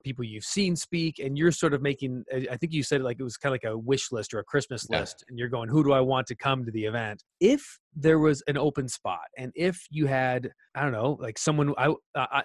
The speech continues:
Speaker 1: maybe I don't know you as well as I do, and I'm like, "Man, I, I, I heard about your event. I'd love to speak there. I'm in Indiana. That'd be awesome." What would cause you to, like, "How do I meet you, man? H-, how do I,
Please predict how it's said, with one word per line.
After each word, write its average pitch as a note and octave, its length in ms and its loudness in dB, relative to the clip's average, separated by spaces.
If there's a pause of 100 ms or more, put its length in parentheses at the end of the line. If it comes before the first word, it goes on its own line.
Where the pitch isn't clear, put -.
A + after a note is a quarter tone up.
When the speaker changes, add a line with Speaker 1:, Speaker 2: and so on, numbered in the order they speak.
Speaker 1:
maybe F#3+ 260 6
I D3 120 2
don't D3+ 180 2
know C#3 100 2
you C3+ 120 2
as A#2 100 -4
well B2 160 2
as B2+ 80 2
I A#2 80 2
do, B2 180 -2
and B2 80 0
I'm A#2+ 60 -2
like, A#2+ 100 -4
"Man, C3+ 200 0
I, B2 120 -2
I, D3+ 300 2
I F3 100 4
heard E3+ 200 4
about C3 200 0
your C3 100 -2
event. A2 220 -8
I'd C#3 140 -2
love C#3+ 400 2
to C3 80 -4
speak - 420 -4
there. G2 340 -6 (360)
I'm C3 140 -2
in D3 60 -2
Indiana. C#3 440 0
That'd B2+ 140 -2
be A2 120 -6
awesome." B2 500 0 (480)
What D#3 340 2
would B3+ 200 2
cause D#3 500 2
you D3 240 0
to, C#3+ 640 -2 (180)
like, C#3 160 -2
"How F3 180 4
do D#4 140 4
I C#4 80 6
meet A#3 340 -2
you, G#2 60 -10
man? F#2 180 -8
H-, A#2 200 -2
how D3 180 4
do A3+ 160 4
I, G3 380 2